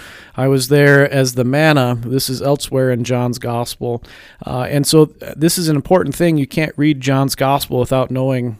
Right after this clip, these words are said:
the Pentateuch, because left and right, Jesus is saying, "I'm the fulfillment of the Pentateuch, and I was there in the Pentateuch."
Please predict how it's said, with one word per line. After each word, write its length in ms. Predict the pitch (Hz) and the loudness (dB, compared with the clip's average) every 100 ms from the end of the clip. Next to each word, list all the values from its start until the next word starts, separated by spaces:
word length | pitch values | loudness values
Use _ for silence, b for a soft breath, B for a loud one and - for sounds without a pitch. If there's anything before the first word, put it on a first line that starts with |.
| - | -12
the 80 | - | -4
Pentateuch, 680 | - 190 143 - 127 - | 0 0 0 -4 -6 -6
because 560 | 123 - 123 127 117 - - _ _ _ _ | -10 -6 -4 -2 -4 -8 -14 _ _ _ _
left 320 | - 151 - | 0 0 0
and 120 | 135 135 | -4 0
right, 280 | 147 139 | 0 -2
Jesus 480 | 123 135 139 135 - | -2 0 0 -2 -4
is 100 | 123 | -4
saying, 340 | - 135 127 120 | -4 -2 -2 -2
"I'm 180 | 127 147 | -4 -2
the 80 | 131 | -4
fulfillment 560 | 135 117 156 151 113 | -4 -4 -2 0 -2
of 80 | 110 | -6
the 80 | 104 | -6
Pentateuch, 600 | - 117 110 120 110 - - | -6 -4 -4 -4 -6 -12 -12
and 160 | 117 113 | -6 -4
I 100 | 117 | -2
was 260 | 117 120 | -2 -2
there 320 | 135 127 120 - | 0 0 -2 -2
in 200 | 156 131 | -2 0
the 80 | - | -2
Pentateuch." 580 | 117 - - - - | -6 -8 -10 -14 -16